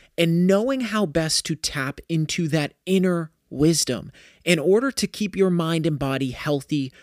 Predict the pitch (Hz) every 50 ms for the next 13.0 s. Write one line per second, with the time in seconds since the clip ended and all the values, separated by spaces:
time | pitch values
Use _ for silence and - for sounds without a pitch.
0 | _ _ _ _ - 147 143 139 135 - - - - 135 127 127 123 123 123 120
1 | - - - - _ _ - 131 - - - - - 233 226 208 185 143 127 120
2 | 110 107 - - - - - 131 135 147 143 147 - - 170 143 - 196 220 -
3 | - 262 - - 139 123 104 - - - 85 60 - - _ _ _ - - -
4 | 240 185 175 175 - _ _ _ _ _ _ _ - - - 262 285 302 - 359
5 | 320 269 254 247 233 - - 165 175 170 139 120 - 156 147 147 160 160 - -
6 | - 160 151 147 147 147 143 135 - _ _ _ _ - 139 151 139 139 139 123
7 | - - - 143 123 117 110 110 90 85 85 92 - - - - - - - -
8 | - _ _ 180 180 160 147 139 147 190 254 302 - - - 190 190 175 151 180
9 | 180 165 - - - - 214 208 190 196 190 185 175 170 160 143 170 - _ -
10 | 151 156 151 147 143 - - _ _ _ _ - 147 151 147 147 - - 156 151
11 | - - - - 180 220 254 185 - - - - - _ _ _ _ _ _ _
12 | _ _ _ 117 123 151 190 214 208 233 208 185 190 190 196 196 202 208 208